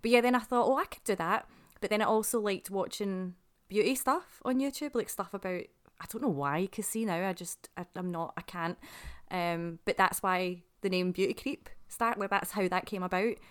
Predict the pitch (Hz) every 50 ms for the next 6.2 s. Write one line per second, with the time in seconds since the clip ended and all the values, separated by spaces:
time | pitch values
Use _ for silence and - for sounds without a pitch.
0 | - - - - 208 190 156 - - 196 - - 202 190 190 196 190 185 185 180
1 | 175 175 170 - - 180 - 208 - - - 190 180 175 185 180 160 - - 233
2 | 247 - 247 247 - 233 233 - 240 240 233 240 240 233 - - - 190 185 185
3 | 185 185 185 185 185 - _ - - - 208 196 - 202 190 - - 185 180 185
4 | 196 190 190 185 175 - - - 180 - 190 - 180 170 - - 190 208 233 233
5 | - - - - - - - - - - - _ _ _ _ - 196 190 190 180
6 | 175 180 180